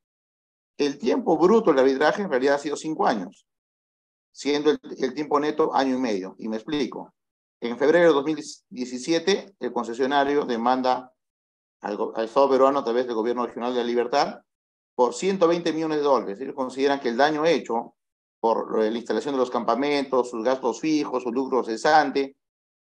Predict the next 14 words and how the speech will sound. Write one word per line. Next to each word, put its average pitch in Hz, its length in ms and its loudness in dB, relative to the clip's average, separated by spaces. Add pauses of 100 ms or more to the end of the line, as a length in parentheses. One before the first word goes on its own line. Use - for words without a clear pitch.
era 123 300 2
de 123 120 2
ciento 139 300 -2
veinte 131 220 -2
millones 127 220 -4
de 123 60 0
dólares. 101 340 0
Demandan 135 400 -2
por 113 120 -2
ciento 131 260 -4
veinte 127 200 -4
millones 120 240 -4
de 117 80 0
dólares. - 460 -4